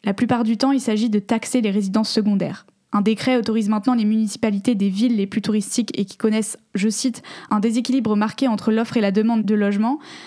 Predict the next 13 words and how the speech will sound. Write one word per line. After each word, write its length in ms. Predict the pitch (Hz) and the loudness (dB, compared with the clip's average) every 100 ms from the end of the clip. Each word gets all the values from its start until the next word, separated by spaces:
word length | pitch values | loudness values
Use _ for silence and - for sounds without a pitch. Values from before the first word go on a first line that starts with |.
| - | -6
à 80 | - | 0
majorer 340 | 226 247 277 285 | 2 2 0 0
jusqu'à 320 | 226 - 220 | 0 0 -2
soixante 460 | - 285 277 269 | 0 0 2 0
pour 160 | 254 220 | 0 -2
cent 160 | 269 269 | 0 0
la 100 | 196 | 0
taxe 300 | 240 - 214 | -2 0 0
d'habitation 480 | 202 196 208 262 | 0 0 0 0
sur 120 | 254 214 | 0 0
les 120 | 202 | 2
résidences 340 | 208 196 208 | 2 0 0
secondaires. 540 | - 190 180 165 - | 0 0 0 -2 -6